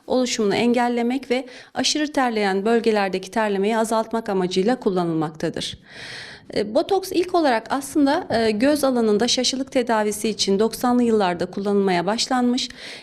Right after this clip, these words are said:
İki bin ikiden itibaren ise estetik kozmetik amaçlı kullanımı da onaylanmış bir ilaçtır. Ayrıca nöroloji alanında da kullanılabilmektedir. E, dermatoloji alanında kullanımı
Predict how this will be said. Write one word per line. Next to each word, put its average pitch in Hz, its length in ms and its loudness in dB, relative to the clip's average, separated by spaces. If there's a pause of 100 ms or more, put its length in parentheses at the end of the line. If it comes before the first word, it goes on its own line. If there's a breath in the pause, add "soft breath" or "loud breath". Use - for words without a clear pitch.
İki 339 220 0
bin 320 100 6
ikiden 302 340 0
itibaren 277 560 2
ise 262 180 0
estetik 254 540 -2
kozmetik 254 440 -2
amaçlı 240 400 0
kullanımı 233 440 2
da 277 200 -2
onaylanmış 220 720 2
bir - 360 -4
ilaçtır. 165 580 -2 (440 loud breath)
Ayrıca 269 400 0
nöroloji 254 460 4
alanında 214 460 2
da 262 160 0 (120)
kullanılabilmektedir. 185 1160 0 (640 loud breath)
E, 214 220 0
dermatoloji 320 600 2
alanında 285 640 4 (160)
kullanımı 269 720 2